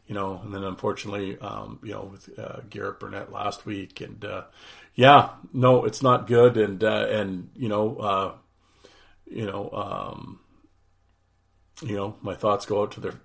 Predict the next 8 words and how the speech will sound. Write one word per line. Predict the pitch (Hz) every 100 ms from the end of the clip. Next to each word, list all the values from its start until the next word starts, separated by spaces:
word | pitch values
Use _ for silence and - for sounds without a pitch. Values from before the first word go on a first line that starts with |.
| 131
to | -
their | 104 98
families, | 104 101 117 127 117 113
and, | 101 92
uh, | 98 98 190 - - _ _ _ - - -
yeah, | 113 107 - -
unfortunately, | 107 - 107 - 110 101 - -
um, | - 98 92